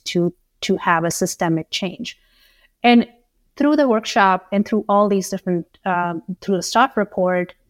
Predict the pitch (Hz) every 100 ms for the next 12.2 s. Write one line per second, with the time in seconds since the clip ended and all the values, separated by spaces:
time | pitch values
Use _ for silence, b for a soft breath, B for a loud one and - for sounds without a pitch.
0 | - 220 190 185 220 202 190 214 240 233
1 | - 220 190 165 170 190 b b b -
2 | 220 214 220 - 214 233 - 254 240 -
3 | 226 220 190 185 170 _ 208 208 208 208
4 | - _ _ 240 233 233 233 233 208 -
5 | 196 202 196 202 202 196 - _ _ -
6 | - 208 202 196 196 165 165 156 202 262
7 | 247 - - 202 - 180 180 - 175 165
8 | 165 160 175 - - 185 185 180 180 175
9 | 170 156 - - - _ _ _ 208 214
10 | 233 208 202 - 190 - 196 190 190 185
11 | 180 - 208 196 175 175 175 170 _ -
12 | 180